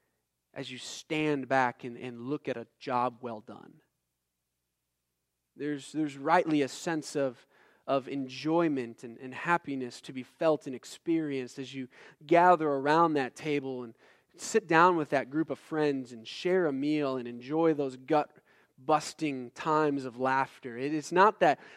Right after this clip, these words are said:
laughing is wrong. It's not that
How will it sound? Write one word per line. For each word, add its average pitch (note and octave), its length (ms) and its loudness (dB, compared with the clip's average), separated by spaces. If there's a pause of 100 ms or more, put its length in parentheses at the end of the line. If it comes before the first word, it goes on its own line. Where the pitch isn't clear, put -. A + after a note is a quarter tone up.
laughing C#3+ 960 0 (280)
is C3+ 180 -6
wrong. C3 600 0
It's - 180 -8
not E3+ 300 4
that D3 320 4